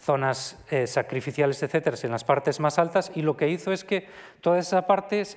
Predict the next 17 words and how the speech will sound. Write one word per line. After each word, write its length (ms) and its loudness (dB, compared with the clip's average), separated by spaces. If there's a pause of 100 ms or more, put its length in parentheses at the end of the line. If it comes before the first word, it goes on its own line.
eh, 240 0
se, 720 -2 (920)
se, 480 2
se, 320 -4 (640)
se 200 0
abandonaron 720 2
y 60 -8
se, 680 0
se 280 -2
crearon 480 2
lo 80 0
que 80 -8
son, 420 -2
eh, 60 -4
unas 340 0
nuevas 320 2
costumbres, 1000 -2